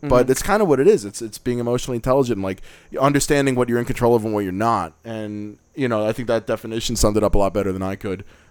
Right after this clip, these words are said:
Speaker 1: But, um, yeah,
Speaker 2: Daily
Speaker 1: Ryan
Speaker 2: Stoic, that's, um, what is it? I think it's Ryan Holiday. I think is the guy who runs the Daily Stoic. He's been on the, he, he, he was recently on the Joe Rogan podcast, actually.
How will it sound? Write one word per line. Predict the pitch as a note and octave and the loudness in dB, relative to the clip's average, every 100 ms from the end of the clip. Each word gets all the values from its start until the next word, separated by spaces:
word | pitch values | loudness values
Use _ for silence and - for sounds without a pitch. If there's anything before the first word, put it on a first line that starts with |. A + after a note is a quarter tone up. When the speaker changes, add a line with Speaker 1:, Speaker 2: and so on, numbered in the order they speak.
| - | -2
Speaker 1:
But, | A2 G#2+ | 0 2
um, | G#2 G2+ G2+ G2 - | 2 2 -2 -8 -4
yeah, | C#3+ | 2
Speaker 2:
Daily | C3 | 4
Speaker 1:
Ryan | D#3 C#3+ | 4 2
Speaker 2:
Stoic, | G3 F#3 | -4 -4
that's, | E3 - | -4 -4
um, | E3 D3 C#3+ C3 C3 - | -4 -4 -6 -10 -14 -12
what | D3 | -8
is | |
it? | C3 | -8
I | |
think | C#3 | -8
it's | C3+ | -8
Ryan | C3+ C#3 C3 | -6 -6 -6
Holiday. | B2+ C3+ D3 D3+ D#3+ - | -6 -4 -4 -6 -10 -10
I | C#3+ | -10
think | C#3 | -8
is | |
the | C3+ | -8
guy | C3+ C3+ | -4 -4
who | |
runs | C3 C3 | -6 -8
the | C3 | -8
Daily | C#3 C#3 | -8 -8
Stoic. | - C3+ C#3+ - | -8 -6 -6 -6
He's | D#3+ | -6
been | F#3+ G#3 | -4 -2
on | |
the, | F3 | -4
he, | F3 | -6
he, | E3 F3 E3+ - - | -8 -8 -10 -12 -10
he | F3 | -6
was | F3 | -4
recently | A#3 A3+ G3+ | -4 -4 -4
on | |
the | E3 | -2
Joe | D#3 | -2
Rogan | D3+ D3+ C#3 | 0 -2 -4
podcast, | B2+ A2+ - - | -10 -12 -14 -14
actually. | - - - - | -16 -16 -16 -18